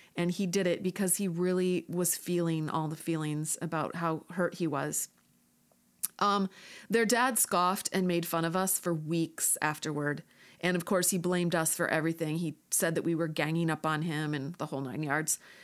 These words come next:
And this is when something snapped inside of me. And I decided that I was no longer going to try so hard to keep the peace by sucking up the pain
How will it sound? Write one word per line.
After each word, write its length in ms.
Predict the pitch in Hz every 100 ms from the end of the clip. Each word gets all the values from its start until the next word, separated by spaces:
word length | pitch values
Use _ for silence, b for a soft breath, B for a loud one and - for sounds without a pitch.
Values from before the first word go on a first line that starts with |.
| B B B B
And 200 | 214 214
this 420 | 202 294 403 - -
is 200 | 208 226
when 240 | 196 190 180
something 720 | - 175 170 175 170 170 -
snapped 480 | - - 170 143 -
inside 380 | 170 165 165 147
of 120 | 143
me. 240 | - - - _ _ -
And 160 | 185
I 100 | 180
decided 640 | 208 269 - 180 175 175 185 B B B
that 160 | 202 185
I 160 | 185 196
was 180 | 233 233
no 240 | 190 190
longer 360 | 208 180 175 185
going 240 | 175 170
to 100 | 175
try 360 | 175 - 185 175
so 280 | 185 180 165
hard 460 | - 233 214 170 170
to 60 |
keep 260 | 185 202 196
the 100 | 175
peace 380 | - 175 160 -
by 160 | 160
sucking 460 | 160 - 165 - 185
up 140 | 185
the 80 | 233
pain 560 | - 196 180 175 175